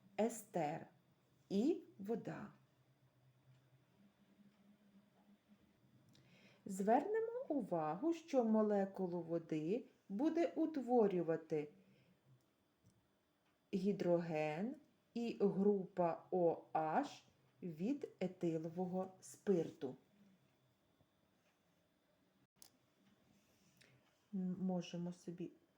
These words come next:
ось так зазначити. Так.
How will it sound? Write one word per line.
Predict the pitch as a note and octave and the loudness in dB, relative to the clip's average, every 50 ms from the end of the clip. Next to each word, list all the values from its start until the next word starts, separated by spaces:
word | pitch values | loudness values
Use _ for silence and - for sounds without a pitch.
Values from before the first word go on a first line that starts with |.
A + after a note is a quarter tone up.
| _ _ _ _ - | _ _ _ _ -12
ось | F#3 F#3+ F3+ - | -12 -12 -12 -12
так | - - F3+ E3 E3+ - - - _ _ _ _ _ _ - | -12 -12 -10 -10 -10 -14 -18 -20 _ _ _ _ _ _ -14
зазначити. | F3 F3+ F3+ F#3 F3+ F3+ F3 E3+ D#3 C#3+ D#3 - - - - - - G3 - _ _ _ _ _ _ _ _ _ _ _ _ _ _ _ _ _ _ _ _ _ _ _ _ _ _ - | -10 -6 -6 -6 -4 -4 -6 -6 -8 -8 -12 -16 -20 -20 -20 -20 -20 -20 -20 _ _ _ _ _ _ _ _ _ _ _ _ _ _ _ _ _ _ _ _ _ _ _ _ _ _ -14
Так. | - D#3 D#3 D#3+ F3 C4 D#4+ D#4+ - | -12 -12 -10 -6 -6 -6 -6 -6 -10